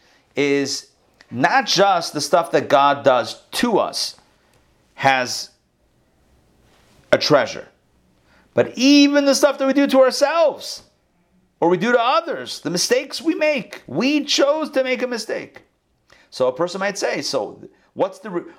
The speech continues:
what's the redeeming quality?" There's no redeeming quality. I made a mistake. Whoops. I'm a, I, I, I messed up. No,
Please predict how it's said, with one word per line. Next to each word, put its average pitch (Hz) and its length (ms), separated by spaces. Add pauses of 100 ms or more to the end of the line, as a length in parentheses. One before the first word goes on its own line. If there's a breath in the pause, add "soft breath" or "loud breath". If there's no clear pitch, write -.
what's 214 240
the 233 120
redeeming 196 600
quality?" 175 440 (160)
There's 214 140
no 302 140
redeeming 302 340
quality. 285 400
I 135 80
made 180 200
a 247 40
mistake. - 640 (360)
Whoops. - 600 (640)
I'm 156 140
a, 170 260
I, - 280 (140)
I, - 220
I 151 100
messed 220 280
up. 269 380 (760)
No, 123 320